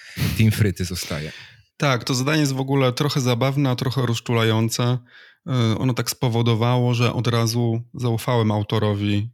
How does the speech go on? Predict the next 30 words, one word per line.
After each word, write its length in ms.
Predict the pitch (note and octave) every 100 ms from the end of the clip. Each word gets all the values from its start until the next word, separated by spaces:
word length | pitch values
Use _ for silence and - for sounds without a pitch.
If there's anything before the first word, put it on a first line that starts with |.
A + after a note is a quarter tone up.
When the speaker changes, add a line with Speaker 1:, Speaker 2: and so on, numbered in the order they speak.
| -
Speaker 2:
że 140 | A2
jakby 280 | A2 G2 G2
poczułem, 540 | - - - B2+ A2
że 80 | G#2
to, 140 | -
co 180 | A2+ -
on 220 | - A#2
będzie 260 | A2 A2+ G#2
pisał, 560 | - B2 - A2 G#2+ G2+
będzie 260 | A2 A2
bardzo 300 | G#2+ A2 G#2+
szczere. 420 | - - A2+ A2+ A2 - - -
Ja 80 | B2
w 60 | B2
ogóle 420 | B2 A#2+ A#2+ A2+
mam 180 | B2+ A#2
taką 220 | - B2+
słabość 340 | - D3+ A#2
do 80 | G#2
pierwszych 420 | - G#2 - G#2
zdań 340 | F#2+ G2 F#2+ F#2+ -
i 80 |
przywiązuję 520 | A2 - A2 A2 A2 G#2+
do 100 | G#2+
nich 160 | G#2
dużą 220 | A2 G#2 A2
uwagę 540 | G#2+ G#2+ A2 A2 A2+ - - -
i 80 | -
też 200 | A2+ A2
wiem, 400 | G#2+ A#2+ A#2 B2+